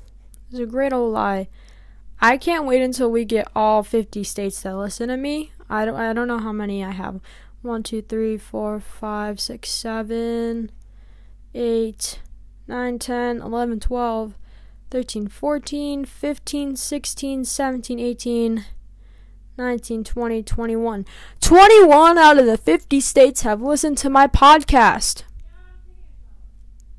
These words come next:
So that's fun. It's really fun. Um, and my most listened to episode, in case anyone's wondering, is Off Topic Discussion, Branching Out with Zach Bernhard,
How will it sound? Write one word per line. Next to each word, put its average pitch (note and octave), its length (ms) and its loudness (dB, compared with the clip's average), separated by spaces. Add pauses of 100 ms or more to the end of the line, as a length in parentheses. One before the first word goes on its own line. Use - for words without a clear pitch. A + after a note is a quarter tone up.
(2000)
So - 180 0
that's C4 260 2
fun. A3 560 2 (420)
It's - 140 -14
really A#3 220 2
fun. F#3+ 440 -2 (920)
Um, A3+ 480 6 (140)
and A#3+ 280 2
my A#3+ 140 4
most B3 260 2
listened A3+ 280 -2
to B3 260 0
episode, A#3 600 0 (120)
in A#3 220 -2
case A3 220 -4
anyone's A3 280 0
wondering, G#3+ 440 0
is A3 120 -4
Off C4+ 300 6
Topic C#4 460 4
Discussion, B3+ 640 -2
Branching B3 360 -2
Out A#3+ 100 2
with A#3+ 100 0
Zach C4 180 0
Bernhard, A#3+ 500 2